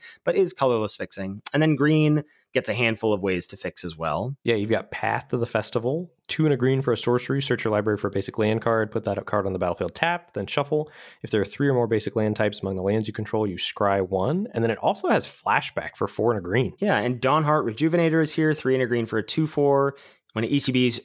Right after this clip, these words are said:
Speaker 1: you gain three life, and it taps to add one mana of any color. And so some, some signals here, or some, some clues here to potential of five color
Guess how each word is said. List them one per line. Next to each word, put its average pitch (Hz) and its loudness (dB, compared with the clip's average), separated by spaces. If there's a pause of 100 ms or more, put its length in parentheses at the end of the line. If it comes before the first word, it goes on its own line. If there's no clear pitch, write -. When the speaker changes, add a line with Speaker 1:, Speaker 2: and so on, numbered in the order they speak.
(120)
Speaker 1:
you 110 -4
gain 123 2
three 135 2
life, 131 2
and 113 -4
it 98 -8
taps 107 -2
to 110 -2
add 104 0
one 107 -2
mana 101 -2
of 92 -6
any 98 -2
color. 117 -2 (380)
And 160 0
so 208 2
some, 220 0
some 214 0 (160)
signals 226 2
here, 220 4
or 190 4
some, 156 0
some 143 -2
clues 180 0
here 165 2
to 151 -2
potential 135 -2
of 127 0
five 123 0
color 117 0